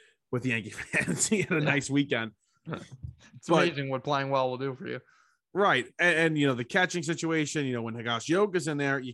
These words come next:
Speaker 1: can't really have a guy like I K F at the bottom there when you have
Speaker 2: No.
Speaker 1: already a couple of outs
Speaker 2: No, you can't.
Speaker 1: in
Speaker 2: And,
Speaker 1: that
Speaker 2: and,
Speaker 1: lineup.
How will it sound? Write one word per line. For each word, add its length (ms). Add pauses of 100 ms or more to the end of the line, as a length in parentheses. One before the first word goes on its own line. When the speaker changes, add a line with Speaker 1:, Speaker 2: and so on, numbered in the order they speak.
(120)
Speaker 1:
can't 220
really 260
have 200
a 60
guy 420
like 420
I 180
K 300
F 200 (320)
at 120
the 60
bottom 380
there 400
when 120
you 60
have 260
Speaker 2:
No. 60
Speaker 1:
already 240
a 40
couple 320
of 80
outs 480
Speaker 2:
No, 120 (300)
you 60 (100)
can't. 140 (140)
Speaker 1:
in 100
Speaker 2:
And, 120
Speaker 1:
that 100
Speaker 2:
and, 120
Speaker 1:
lineup. 80